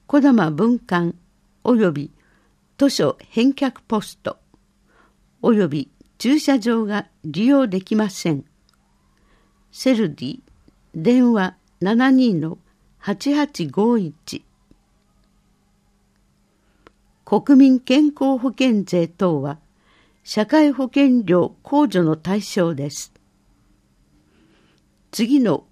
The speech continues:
保険税、料の納付額は、所得税の確定申告と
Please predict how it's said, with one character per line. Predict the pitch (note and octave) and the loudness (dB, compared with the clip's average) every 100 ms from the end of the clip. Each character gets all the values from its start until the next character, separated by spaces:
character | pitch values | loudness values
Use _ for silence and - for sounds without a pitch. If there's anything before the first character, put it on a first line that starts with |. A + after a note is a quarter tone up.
| _ | _
保 | G3+ | -8
険 | G3 D#4 B3+ A3 | 2 6 6 2
税、 | - D3+ - _ _ _ _ _ _ | -4 -6 -8 _ _ _ _ _ _
料 | - A#3+ A3 C#3 - _ _ | -4 0 0 0 -8 _ _
の | F#3+ G#3 - _ _ _ F3+ | -2 0 -4 _ _ _ -2
納 | G3+ D4+ | 2 2
付 | C#4 A#3+ | 0 -2
額 | G3 - D3+ | -2 -4 -6
は、 | D3 D#3 _ _ _ _ _ _ | -6 -10 _ _ _ _ _ _
所 | - G3+ | -6 -2
得 | D4+ D4+ C#4 | -2 0 0
税 | A3 F#3+ | 2 0
の | D#3 - - _ | 0 -4 -8 _
確 | G#3 G#3 - | -8 -8 -4
定 | D4 D4 | 0 0
申 | - C#4 B3 | 0 0 0
告 | - - - | -2 -6 -10
と | - B2 | -8 -8